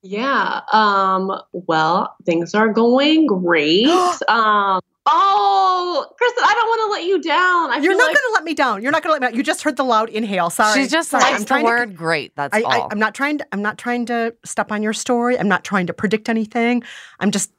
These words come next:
Speaker 3: doing a deep
Speaker 2: <laughs>
Speaker 3: inhale because I'm readying myself for what's ahead. That's all.
Speaker 1: Okay, okay. Um, well, yeah, I mean, things are really good. I don't actually have any, like, major updates.
Speaker 2: Mm-hmm.
Speaker 1: Um, I will say I just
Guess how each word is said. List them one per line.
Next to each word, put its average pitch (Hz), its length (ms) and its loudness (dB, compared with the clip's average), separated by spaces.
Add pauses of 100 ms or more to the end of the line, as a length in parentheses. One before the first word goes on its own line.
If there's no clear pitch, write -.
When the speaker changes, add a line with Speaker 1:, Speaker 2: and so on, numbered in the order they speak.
(160)
Speaker 3:
doing 208 220 4
a 190 40 2
deep 202 360 -2
Speaker 2:
<laughs> - 60 -8
Speaker 3:
inhale 226 640 2
because 220 240 -6
I'm 185 200 -4
readying 185 520 -2
myself 160 420 -2
for 165 120 -8
what's 156 160 -6
ahead. 151 300 -8
That's 165 160 -2
all. - 180 -12 (680)
Speaker 1:
Okay, 208 260 -2
okay. 190 220 -10 (600)
Um, 220 540 2 (440)
well, 190 540 -6 (720)
yeah, 403 300 4
I 277 100 0
mean, 311 160 0
things 349 160 0
are 403 100 0
really 370 180 0
good. 330 140 2
I 254 120 2
don't 269 280 0
actually 269 400 -2
have 220 320 0
any, 247 200 -4
like, 185 200 -4 (200)
major 220 720 -2
updates. 262 1080 0
Speaker 2:
Mm-hmm. 220 100 4
Speaker 1:
Um, 190 580 2 (360)
I 208 80 4
will 202 180 4
say 226 180 0
I 196 180 0
just 185 580 -2